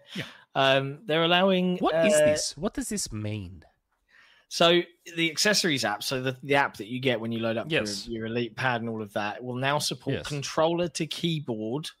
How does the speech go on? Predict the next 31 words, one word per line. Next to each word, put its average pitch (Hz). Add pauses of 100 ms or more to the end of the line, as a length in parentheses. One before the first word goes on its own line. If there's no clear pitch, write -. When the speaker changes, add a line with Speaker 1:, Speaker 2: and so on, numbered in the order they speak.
(140)
Speaker 2:
input 139
mapping 107
on 110
P 123
C 117
and 113
console, 117 (440)
and 117
that 139
would 147
allow 160
users 135
to -
map 139
controller 156
buttons 123
to -
keyboard 123
keys. 82 (1160)
Speaker 3:
Interesting. - (160)
Speaker 1:
It's -
really 120
Speaker 3:
But 135
Speaker 1:
cool. 175
Speaker 3:
don't 190
most 147
P 143
C 131
games 123
support 123
controller 117